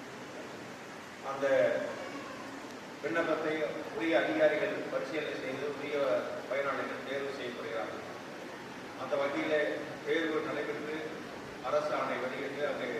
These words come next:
நிதியுதவி வருகிற போது சில நேரங்களிலே காலதாமதமாகி விடுகிறது. எனவே திருமண நிகழ்ச்சி என்பது நிறைவு-, நிறைவடைந்து நீங்கள் எல்லாம் ஒரு இல்லத்து அரசியலாக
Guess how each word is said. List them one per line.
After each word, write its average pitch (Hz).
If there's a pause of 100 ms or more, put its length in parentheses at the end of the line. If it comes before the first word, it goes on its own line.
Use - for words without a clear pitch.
(280)
நிதியுதவி 147
வருகிற 131
போது 131 (180)
சில -
நேரங்களிலே 123
காலதாமதமாகி -
விடுகிறது. -
எனவே 123 (640)
திருமண 147
நிகழ்ச்சி 139
என்பது 127 (160)
நிறைவு-, 127 (180)
நிறைவடைந்து 139 (1000)
நீங்கள் 135
எல்லாம் 120 (260)
ஒரு 127 (300)
இல்லத்து -
அரசியலாக 147